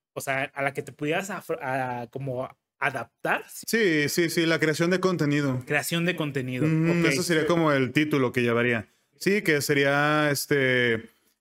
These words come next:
Speaker 2: editar video, grabar un podcast, por decirte algo, este, ser productor de una serie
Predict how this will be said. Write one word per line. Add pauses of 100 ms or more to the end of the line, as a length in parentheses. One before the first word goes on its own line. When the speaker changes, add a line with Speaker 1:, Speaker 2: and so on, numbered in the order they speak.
(300)
Speaker 2:
editar
video, (140)
grabar
un
podcast,
por
decirte
algo, (320)
este,
ser
productor
de
una
serie